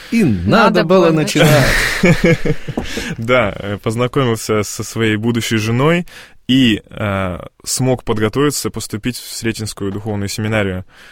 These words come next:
Speaker 3: э, в московскую, о чём даже мечтать не мог. Я даже не мог мечтать, что вообще куда-то меня возьмут после такой истории.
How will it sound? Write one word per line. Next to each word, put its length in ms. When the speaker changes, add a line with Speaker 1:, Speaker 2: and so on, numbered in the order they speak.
Speaker 3:
э, 160
в 80
московскую, 800
о 80
чём 280
даже 220
мечтать 420
не 100
мог. 240
Я 80
даже 200
не 60
мог 180
мечтать, 260
что 140
вообще 240
куда-то 280
меня 140
возьмут 300
после 280
такой 300
истории. 360